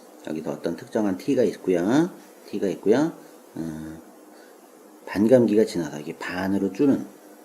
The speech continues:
어, 여기가 T 플러스 C가 되었을 때, 그러면 이때 함수값은 F의 T 플러스 C지. 어, 이게, 이게 삼의 X, 이게 삼의 마이너스 T였으니까,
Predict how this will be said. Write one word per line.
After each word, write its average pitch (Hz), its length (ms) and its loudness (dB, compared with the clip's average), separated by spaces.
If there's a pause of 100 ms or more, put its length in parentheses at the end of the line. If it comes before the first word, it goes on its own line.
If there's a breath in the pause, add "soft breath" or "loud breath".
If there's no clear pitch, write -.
(320)
어, 67 240 -12 (120)
여기가 104 420 0 (320)
T 151 140 0
플러스 127 400 -2
C가 131 260 0
되었을 80 400 -8
때, - 160 -16 (560 loud breath)
그러면 98 240 0
이때 110 140 -2
함수값은 139 580 2
F의 113 380 0
T - 140 -6
플러스 120 360 -6
C지. 120 480 -8 (840 loud breath)
어, 87 140 -10 (400)
이게, 92 220 2
이게 90 240 0 (320)
삼의 160 380 6
X, - 200 -2
이게 101 240 0
삼의 151 300 2
마이너스 92 400 0
T였으니까, 117 880 -2